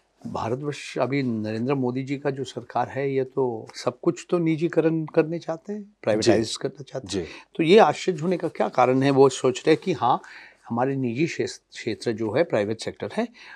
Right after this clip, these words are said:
Speaker 1: वो ज़्यादा अच्छा चलाएंगे ये संस्थाओं को।
Speaker 2: जी, ज़रूरी नहीं है कि निजी क्षेत्र ज़्यादा अच्छी तरह चलाए। ये तो एक मैनेजमेंट का इशू है। आप मैनेजमेंट बेटर करें, तो,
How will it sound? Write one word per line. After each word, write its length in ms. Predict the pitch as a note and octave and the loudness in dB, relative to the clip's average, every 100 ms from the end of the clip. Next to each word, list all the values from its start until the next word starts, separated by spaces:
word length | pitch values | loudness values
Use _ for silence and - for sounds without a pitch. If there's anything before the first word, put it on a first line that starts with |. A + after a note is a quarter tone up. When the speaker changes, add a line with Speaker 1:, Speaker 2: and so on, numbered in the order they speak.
| - - | -10 -2
Speaker 1:
वो 80 | F3 | 2
ज़्यादा 300 | B2 A2+ A#2 | 2 2 -2
अच्छा 240 | - B2 | -6 -10
चलाएंगे 460 | - A2+ A2+ A2+ D3 | -10 -12 -14 -12 -12
ये 280 | D3+ D3 C#3 | -12 -14 -18
संस्थाओं 480 | - A#2+ - C3 B2+ | -16 -16 -14 -16 -16
को। 140 | _ _ _ _ _ _ _ _ _ _ _ _ _ _ _ _ _ _ _ - | _ _ _ _ _ _ _ _ _ _ _ _ _ _ _ _ _ _ _ -4
Speaker 2:
जी, 60 | |
ज़रूरी 420 | D3+ B2+ D#3 A3 | 6 8 10 8
नहीं 180 | G3 F3 | 6 6
है 120 | F3+ | 4
कि 440 | F3+ F#3+ F#3+ F#3 - | 2 0 0 0 -2
निजी 340 | C3+ C#3 E3+ | 0 2 4
क्षेत्र 540 | E3+ C#3 C3 D#3 G3 - | 4 2 0 0 0 -2
ज़्यादा 300 | G#2+ G#2+ A2+ | -4 -4 -4
अच्छी 280 | B2+ A2+ - | -6 -6 -6
तरह 180 | A2 D3+ | -2 -2
चलाए। 400 | D3 F#2 G#2+ - | -2 -4 -6 -6
ये 160 | C3 C3 | -4 -2
तो 160 | D3+ | 0
एक 140 | D#3 A2+ | 0 -4
मैनेजमेंट 800 | G#2 G#2+ D3+ C#3 D#3+ D#3+ D#3 - _ _ _ | -2 2 2 4 4 2 -2 -14 _ _ _
का 100 | - | -2
इशू 280 | A2+ A2 B2+ | 0 0 -2
है। 140 | C3 G3 | -2 -2
आप 220 | A#2+ A2+ | -4 -4
मैनेजमेंट 500 | G#2+ G#2 G#2+ C3 G#2 | -4 -6 -4 -4 -4
बेटर 240 | F#2+ - | -6 -6
करें, 300 | B2+ C3 G#3+ | -2 -2 -2
तो, 240 | A3 E3 | -2 -4